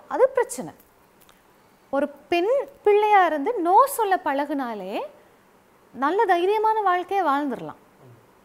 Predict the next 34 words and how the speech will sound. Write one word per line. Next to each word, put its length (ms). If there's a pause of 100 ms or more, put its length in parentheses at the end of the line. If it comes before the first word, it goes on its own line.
(500)
நாங்க 260
நிறைய 280
பேர் 240
தம்பி 300
no 160
சொல்ல 280
தானே 200
பயம். 280
"ஐயோ, 300
இந்த 140
வேலை 280
போயிட்டா 260
நான் 120
என்ன 160
செய்வேன்? 300
ஐயோ, 220
இந்த 140
வாய்ப்பு 440
போயிட்டா 340
என்ன 200
நடக்கும்? 440 (360)
ஐயோ, 300
நான் 220
இப்ப 180
இப்படி 260
சொல்லிட்டேனே, 500
என்னைய 200
பத்தி 200
தப்பா", 400 (320)
தப்பா 400
பேசுறேன், 280
தப்பா 240
தான் 160
பேசுவான். 480